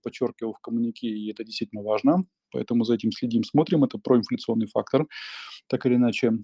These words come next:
Ну, состояние рынка труда, безусловно, тоже это перегретость его очевидна, э, связанная там с мобилизационными историями, связанные там с восстановлением потребительского спроса и так далее.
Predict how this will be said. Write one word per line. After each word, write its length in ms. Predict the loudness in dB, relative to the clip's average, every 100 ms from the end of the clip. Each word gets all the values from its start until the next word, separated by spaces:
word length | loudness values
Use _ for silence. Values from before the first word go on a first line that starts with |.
| -4
Ну, 120 | -2
состояние 480 | -2 -2 4 6 8
рынка 240 | 6 4 2
труда, 260 | 2 4 4
безусловно, 480 | 0 -2 0 0
тоже 260 | 2 0 0
это 320 | -6 -10 -12 -18 -8
перегретость 560 | -6 -2 -2 -4 -6
его 120 | -4
очевидна, 500 | -4 -2 -2 0 0 -2 -6 _ _ _ _ _ -8 -4
э, 120 | -4
связанная 580 | 0 2 2 2 -2 -2
там 220 | -2 -2
с 240 | -4 -6
мобилизационными 840 | -2 -2 -2 -4 -2 0 2 4 2
историями, 460 | 2 2 4 2
связанные 520 | 0 -4 -4 -2 -2 -2
там 220 | -2 -2
с 220 | -4 -4 -2
восстановлением 640 | -2 2 4 4 4 2
потребительского 500 | -2 -4 -4 -2 -4
спроса 360 | 2 2 4 2
и 40 |
так 160 | 4 4
далее. 300 | 6 4